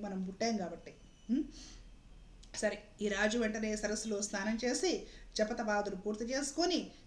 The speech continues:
తినగా వశిష్ఠాశ్రమానికి వెళ్ళి తన గురువునకు అభిన-, అభివాదము చేసి, "మహాత్మా, నాకు మాఘమాస మహత్యాన్ని తెలపండి" అని కోరాడు.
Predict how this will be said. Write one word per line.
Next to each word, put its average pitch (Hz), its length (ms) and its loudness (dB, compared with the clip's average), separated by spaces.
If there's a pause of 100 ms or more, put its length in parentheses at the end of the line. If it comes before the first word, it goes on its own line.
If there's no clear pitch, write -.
తినగా 226 280 0
వశిష్ఠాశ్రమానికి 214 1080 0
వెళ్ళి 277 440 4 (260)
తన 233 80 6
గురువునకు 226 540 4
అభిన-, 226 320 2 (100)
అభివాదము 233 560 4 (160)
చేసి, 302 420 4 (240)
"మహాత్మా, 208 680 0 (300)
నాకు 226 180 0
మాఘమాస 240 600 2
మహత్యాన్ని 226 800 2
తెలపండి" 196 520 -2
అని 214 120 2
కోరాడు. 180 440 -2